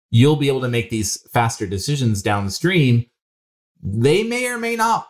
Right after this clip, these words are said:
want to do things that way. And so we really want to try to fit that solution into their workflow as much as possible so that you get the reduction in inbound calls for help and service on analytics projects.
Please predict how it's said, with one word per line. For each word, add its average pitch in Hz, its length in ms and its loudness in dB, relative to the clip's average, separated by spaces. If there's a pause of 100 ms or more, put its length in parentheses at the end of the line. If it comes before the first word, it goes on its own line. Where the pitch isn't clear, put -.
want 170 340 0
to 180 60 0
do 220 200 0
things 113 340 2
that 92 260 0
way. 80 420 -4
And 120 200 4
so 127 480 0 (260)
we 127 140 2
really 180 260 2
want 156 160 0
to 123 60 -2
try 127 200 -2
to 107 80 0
fit - 280 -4
that 113 220 -2
solution 107 600 -2
into 110 280 0
their 92 200 0
workflow 90 600 -2
as 87 140 -2
much 92 200 -2
as 85 120 -4
possible 107 640 0 (220)
so 127 160 0
that 110 160 0
you 143 200 2
get - 300 -2
the 117 120 0
reduction 107 600 -4
in 98 140 -4
inbound 98 600 -2 (160)
calls 113 460 0
for 85 160 -2
help 107 400 0
and 92 160 -2
service 101 540 0
on 92 180 -4
analytics 92 500 0
projects. 95 640 -4